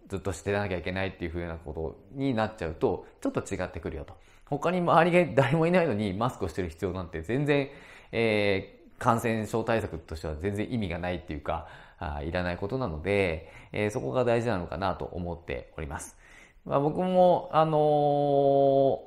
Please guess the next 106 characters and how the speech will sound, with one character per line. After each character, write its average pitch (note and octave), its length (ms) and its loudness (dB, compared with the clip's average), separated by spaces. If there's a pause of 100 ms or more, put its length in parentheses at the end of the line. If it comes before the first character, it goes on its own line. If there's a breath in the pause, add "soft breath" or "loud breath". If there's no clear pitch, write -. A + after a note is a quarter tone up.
(160)
ー、 D3+ 40 -14
整 D3+ 100 0
骨 C#3 220 -2
院 A2 60 -2
で F#2 60 -2
で F2 120 -4
す - 80 -14
ね、 G#2 320 0
え E2 200 -6
ー、 - 20 -14
活 F2+ 180 -10
動 E2 140 -2
し - 40 -18
て E2+ 340 -4
仕 - 120 -12
事 D#2+ 220 -8
を D#2+ 40 -6
し - 60 -12
て F2+ 100 -6
る E2 100 -4
時、 E2 400 -8
ま E2+ 320 -8
あ、 - 80 -20 (240)
患 F#2 180 -6
者 - 60 -14
さ F2+ 60 -8
ん F2 40 -8
が F2 100 -10
来 - 60 -20
て、 - 400 -2
え E2 280 -10
ー、 - 40 -18
ク F2+ 60 -8
ラ E2+ 100 -4
イ - 20 -6
ア - 20 -6
ン D#2 40 -8
ト D2+ 60 -12
さ F2+ 120 -8
ん - 40 -10
が E2 80 -6
来 F2+ 60 -10
て、 - 300 -2 (260 loud breath)
え D#2+ 260 -8
ー、 - 40 -20
対 D#2 140 -6
応 D2+ 80 -6
す E2+ 100 -12
る E2+ 80 -6
時 F#2+ 220 -4
は D2 140 -2
マ G2 160 0
ス - 60 -10
ク - 100 -12
を D2 40 -10
す - 160 -8
る A#2+ 80 0
ん A2 40 -4
で D#2+ 80 -8
す - 60 -14
け C#2+ 100 -8
ど、 E2+ 280 -6 (420 loud breath)
う C3 260 -2
ん、 C3+ 40 -8
だ E3 100 2
け D#3+ 80 2
ど、 C#3 360 2
そ F3+ 140 2
う - 20 0
じ C#3+ 80 0
ゃ - 20 0
な A#2 100 2
い A2 60 2
時、 - 160 -6
一 F#2 40 -4
人 D3+ 160 0
で C#3 60 2
い A2+ 40 2
る G2+ 80 2
時 G2 180 -4
は F#2 380 2
マ G#2+ 100 0
ス - 60 -10
ク E2+ 60 -10
を - 20 -8
し E2 120 -10
ま E2 80 -6
せ D#2+ 140 -4
ん。 C#2+ 100 -10 (140)
で、 A2+ 140 -6
換 F2+ 240 -4
気 E2+ 80 -6
を E2 40 -4
し - 60 -8
た F2+ 60 -2
り D#2+ 60 -4
と D#2+ 80 -10
か - 120 -14
し - 60 -16
て F#2 80 -4
る F2 100 -4
ん - 20 -8
で D2+ 80 -10
す D#2+ 80 -14
け D2+ 100 -8
ど、 A2 280 0